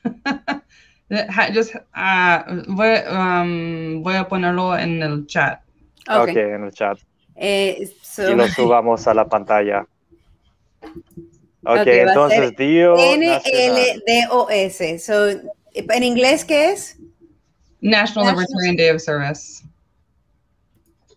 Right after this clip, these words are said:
Speaker 3: Entonces, eso es slash N L D O S. Primero de mayo, hagan actos de servicio.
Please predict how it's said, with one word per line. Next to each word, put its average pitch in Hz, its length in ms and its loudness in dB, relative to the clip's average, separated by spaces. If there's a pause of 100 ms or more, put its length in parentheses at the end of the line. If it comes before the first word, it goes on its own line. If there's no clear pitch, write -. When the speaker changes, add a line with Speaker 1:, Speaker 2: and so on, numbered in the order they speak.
(1040)
Speaker 3:
Entonces, 107 520 -4
eso 117 220 -2
es 110 100 -2
slash 117 540 0
N 123 520 4
L 123 300 4
D 117 380 2
O 113 280 -2
S. 95 800 -10 (560)
Primero 113 540 2
de 151 120 4
mayo, 117 800 4 (320)
hagan 127 520 2
actos 120 460 -2
de 117 120 -6
servicio. 143 1000 -4